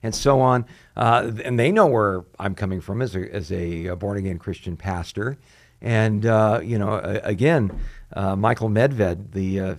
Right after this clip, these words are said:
famous, uh, radio, uh, personality, uh, worked for Salem Broadcasting. They said, "Well, how can you work for Salem Broadcasting? They're Christians,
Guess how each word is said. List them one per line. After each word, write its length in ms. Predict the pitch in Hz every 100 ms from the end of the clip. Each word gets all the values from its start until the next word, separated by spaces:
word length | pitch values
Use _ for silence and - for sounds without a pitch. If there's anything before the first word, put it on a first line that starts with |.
| - -
famous, 540 | - 113 101 - -
uh, 400 | 101 95 90 76 65
radio, 600 | - 107 143 127 95 87 -
uh, 360 | 87 85 -
personality, 800 | - 101 92 98 90 82 80 76 - - - _ -
uh, 240 | 98 95 92
worked 220 | 110 -
for 100 | 107
Salem 360 | - 107 123 127
Broadcasting. 720 | 139 185 - 90 76 85 82
They 100 | 95
said, 160 | 107
"Well, 80 | 101
how 180 | 117 185
can 100 | 185
you 40 |
work 220 | 160 165 160
for 100 | 113
Salem 300 | - 135 120
Broadcasting? 480 | 131 143 113 85 87
They're 100 | 85
Christians, 520 | 139 147 117 113